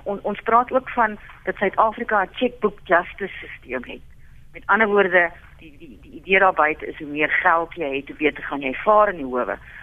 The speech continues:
Nou, ons praat ook van, van toegang tot, tot geregtigheid en, en, en dit is dan ook, ek het nou gisteraan die, die, die, ehm, die minister se, se, eh, eh, is dit nou die budget speech, ek kan nou nie Afrikaans kom nie.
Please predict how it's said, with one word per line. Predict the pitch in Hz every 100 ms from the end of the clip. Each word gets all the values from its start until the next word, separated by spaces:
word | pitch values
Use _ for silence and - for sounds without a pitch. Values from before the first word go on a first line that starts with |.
| - 175
Nou, | 165
ons | 202 -
praat | 254 262 -
ook | 269 -
van, | 214 190
van | - 170 160
toegang | 226 233 220 208
tot, | 180 - -
tot | 185
geregtigheid | - 143 156 - - - 123 -
en, | 151 151
en, | 156 -
en | 160
dit | 170 202
is | 202
dan | 208 190
ook, | 226 226 - - - - -
ek | -
het | -
nou | 165 160
gisteraan | - 170 - 196 202
die, | 185 180 156
die, | 160 156
die, | 160 156 143
ehm, | 139 135 127 - - - - - -
die | 151 151
minister | 147 170 - 185 -
se, | 156 135 - - - - -
se, | 165
eh, | 131 - 107 131
eh, | - - - - - - - - - - - - - - -
is | -
dit | 143 135
nou | 131
die | 131
budget | 143 147 151 -
speech, | - 127 110
ek | -
kan | 131
nou | 135
nie | 143
Afrikaans | 123 131 135 139 131 -
kom | 139
nie. | 131